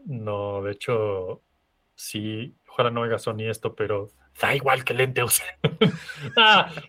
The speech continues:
no, no da igual, pero, o sea, sí hay, sí hay diferencias y sí las he notado y todo, pero, exacto, o sea, esta foto que, de los Ghostbusters que tenemos ahorita aquí, ¿no? O sea, esas fotos de ellos, los retratos de cada uno de ellos de cuerpo completo, los hice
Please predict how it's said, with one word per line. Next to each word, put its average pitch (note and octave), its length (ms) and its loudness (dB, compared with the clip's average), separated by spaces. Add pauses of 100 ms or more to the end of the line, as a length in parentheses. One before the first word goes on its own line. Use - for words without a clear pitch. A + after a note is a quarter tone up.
no, C#4+ 260 10
no C#4+ 120 6
da E4 100 6
igual, D#3+ 300 8
pero, D3 320 8
o E3 80 -6
sea, G3 120 -2
sí - 100 -2
hay, G3 120 -2
sí G#3 100 -4
hay A3 40 0
diferencias D#3+ 680 -6
y D#3 80 -16
sí D#3 100 -10
las E3+ 200 -4
he D3 60 -6
notado B2+ 400 -4
y A#2 40 -12
todo, A#2+ 300 -10
pero, B2 400 -2 (520)
exacto, E3 360 2
o - 20 0
sea, C#3+ 240 2
esta F#3 240 0
foto F3+ 260 -2
que, D3 160 0
de C3 120 -6
los B2 140 -4
Ghostbusters B2 460 -2
que A#2 100 -14
tenemos A#2+ 360 -10
ahorita G#2+ 240 -6
aquí, G#2 220 -10
¿no? - 280 -20
O A2+ 60 -16
sea, D#3 100 6
esas G3 240 2
fotos E3 300 0
de B2 180 -2
ellos, B2+ 380 0
los A2+ 160 -2
retratos B2 460 0
de A#2 100 -10
cada C3 300 2
uno C3 200 -2
de A#2 120 0
ellos A#2+ 160 0
de G#2+ 100 -8
cuerpo A#2+ 320 0
completo, - 600 2 (1000)
los A2+ 200 2
hice E3 380 4